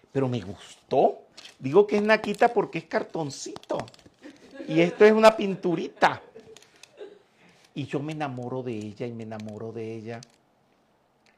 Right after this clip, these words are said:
Y era, pues, como esta naquita es baratísima. Esto no costó, pero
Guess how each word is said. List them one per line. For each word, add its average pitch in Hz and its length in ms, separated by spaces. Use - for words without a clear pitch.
Y 196 140
era, 240 260
pues, 127 140
como 120 200
esta 185 220
naquita 196 520
es 202 40
baratísima. 165 1000
Esto 190 160
no 208 120
costó, 214 460
pero 196 440